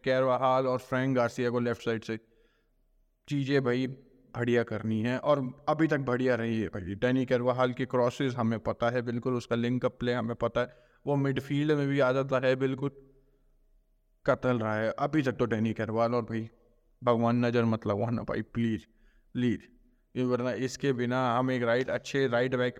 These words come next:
प्रॉपर राइट बैक, और डैनी कैरवाल is, मतलब, not one of the few, but बहुत ही कम फुल बैक्स है जो डिफेंसिवली और ऑफेंसिवली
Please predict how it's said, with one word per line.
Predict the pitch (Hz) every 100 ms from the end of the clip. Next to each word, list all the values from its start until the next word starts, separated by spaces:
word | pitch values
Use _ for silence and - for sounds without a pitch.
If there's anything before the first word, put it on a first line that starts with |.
| -
प्रॉपर | 131 - 160
राइट | 123 123 -
बैक, | 110 110
और | 160
डैनी | 165 170 185
कैरवाल | 180 160 156 165 170
is, | 156 143
मतलब, | - 131 151 151 139
not | 143 139 135 131 120
one | 151
of | 175 156 151
the | 151 143 - 180
few, | 185 156 160 - - _ _ _ -
but | 170 -
बहुत | - 151 160
ही | 180
कम | 170 160
फुल | 160 143
बैक्स | 139 139
है | 147
जो | 156 156
डिफेंसिवली | 147 - - 131 156 165 180 170 170 180
और | - 135 147 - - _ 143
ऑफेंसिवली | 139 156 165 160 127 120